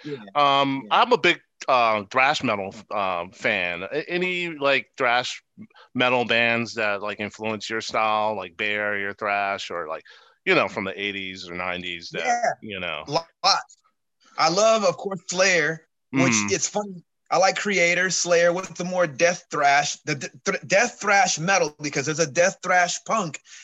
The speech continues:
Speaker 1: that does not get a lot of, a lot of, you know, people don't talk about that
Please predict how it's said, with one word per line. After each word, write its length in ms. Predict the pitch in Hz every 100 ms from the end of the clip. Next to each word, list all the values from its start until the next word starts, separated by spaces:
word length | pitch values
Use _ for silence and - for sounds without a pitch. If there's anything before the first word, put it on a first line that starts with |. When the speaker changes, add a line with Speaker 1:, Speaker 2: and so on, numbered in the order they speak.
| -
Speaker 1:
that 180 | 151 147
does 180 | 165 156
not 240 | 170 160
get 200 | 156 160
a 60 | 156
lot 280 | 156 156 156
of, 160 | 143 -
a 80 | 143
lot 200 | 147 143
of, 200 | 135 120 _ _ _ _ -
you 100 | 196
know, 140 | 180 165 175
people 200 | 247 208
don't 140 | 180
talk 220 | 170 185 170
about 300 | 143 135 -
that 300 | 127 113